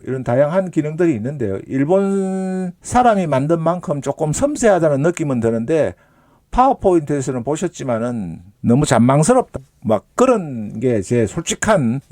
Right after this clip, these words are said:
보고를 해보기도 하고 보고를 평생 많이 받아보기도 했던 사람의 입장에서는 좀 아니다. 그래서 저는 벌써 십오 년 전에 거의 이십 년 가까이 전에도 이 보고서를 작성하거나 피피티를 작성할 때 이게 있습니다. 여러분들 아셔야 되는데, 보고받는 입장에서 보면은 설명이 없으면은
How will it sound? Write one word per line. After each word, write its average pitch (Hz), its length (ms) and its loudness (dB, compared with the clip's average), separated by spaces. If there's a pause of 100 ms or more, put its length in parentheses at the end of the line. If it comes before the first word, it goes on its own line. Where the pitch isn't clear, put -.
보고를 185 540 4 (240)
해보기도 226 420 4
하고 120 300 2
보고를 156 520 2
평생 135 360 -2
많이 113 240 4
받아보기도 165 580 2
했던 117 280 0
사람의 110 340 0
입장에서는 110 760 -2 (120)
좀 143 180 2
아니다. 104 460 0
그래서 190 220 4
저는 196 480 2 (280)
벌써 143 220 2
십오 254 320 2
년 262 200 2
전에 202 600 2 (100)
거의 175 220 2
이십 208 160 -2
년 240 140 2
가까이 156 320 2
전에도 214 380 2
이 147 120 0
보고서를 165 520 0
작성하거나 143 560 -2
피피티를 180 500 -4
작성할 123 420 -2
때 151 380 0 (360)
이게 147 240 4
있습니다. 117 480 -2 (200)
여러분들 185 360 4
아셔야 147 260 4
되는데, 117 260 2
보고받는 190 720 4
입장에서 185 460 2
보면은 123 420 0
설명이 302 520 2
없으면은 151 680 2